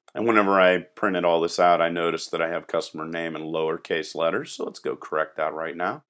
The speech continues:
Come back up here, type in name. And we're also gonna come up here and do the same thing, make this capitalized. I wanna keep everything consistent.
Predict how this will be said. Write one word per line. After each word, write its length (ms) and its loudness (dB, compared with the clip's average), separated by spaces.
Come 100 -14
back 220 -6
up 180 -6
here, 220 -4
type 200 -8
in 160 -8
name. 320 -12
And 140 -10
we're 120 -6
also 280 -8
gonna 220 -14
come 160 -14
up 140 -14
here 100 -8
and 100 -12
do 100 -10
the 60 -12
same 300 -10
thing, 380 -4
make 200 -12
this 140 -12
capitalized. 800 -8
I 180 -20
wanna 100 -6
keep 220 -8
everything 320 -6
consistent. 640 -12